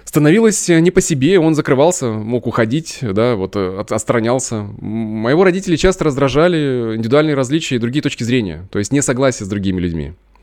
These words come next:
В детстве родитель часто делится с-, со мной своими проблемами, то есть когда родитель нагружает ребёнка. Причём иногда это в практике доходило до того, э, что мамы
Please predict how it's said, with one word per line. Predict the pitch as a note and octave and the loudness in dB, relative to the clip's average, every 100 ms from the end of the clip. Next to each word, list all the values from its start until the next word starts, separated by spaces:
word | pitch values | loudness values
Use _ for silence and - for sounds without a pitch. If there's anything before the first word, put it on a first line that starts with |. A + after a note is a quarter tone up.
| - - - | -20 -20 -8
В | G#2+ | -2
детстве | G3 - | 0 2
родитель | C3+ E3 D3+ | 0 0 -4
часто | C#3 E3 - C3 A#2+ A#2 | -2 -2 0 2 2 2
делится | G#2 - C#3 D#3 - B2 | -2 0 0 0 -2 -4
с-, | - - - | -6 -12 -10
со | - B2 | -2 0
мной | D#3 E3 | 2 0
своими | B2 B2+ C#3+ C#3 B2 _ | 2 2 2 0 -2 _
проблемами, | - C3 C#3 A2 E2 C2+ E2 _ - | -2 2 4 2 0 -8 -16 _ -8
то | |
есть | F#2 | -6
когда | - G2+ A#2 | -4 -2 0
родитель | A2+ C3 D#3+ A#2 - - - | 0 0 0 -2 -4 -14 -4
нагружает | B2+ C#3 C#3+ C3 D3 C3 A2 | -2 2 0 2 2 0 -2
ребёнка. | G#2 G2 D2+ C#2+ D#2+ _ _ _ - | -4 -4 -6 -12 -18 _ _ _ -10
Причём | - A2 D3 | -6 0 0
иногда | C3+ B2+ D#3+ | 0 2 4
это | D3+ - A#2 | 2 2 0
в | G#2 | 0
практике | - C3+ A3 G#2+ | 0 -2 -4 -6
доходило | G2+ A2+ A#2+ G#2+ | -2 -2 0 0
до | F#2+ | -2
того, | G#2+ A#2 C#3 B2 G#2 - F2+ F#2 F#2 F2+ F2 F2 E2 | -2 0 0 0 -2 -6 -4 -2 0 -2 -4 -8 -10
э, | |
что | - - A2 G#2+ G#2+ - _ _ - | -10 -2 0 2 0 -4 _ _ -6
мамы | G#2 C3+ D#3 A#2+ F2 | 0 2 2 -2 -4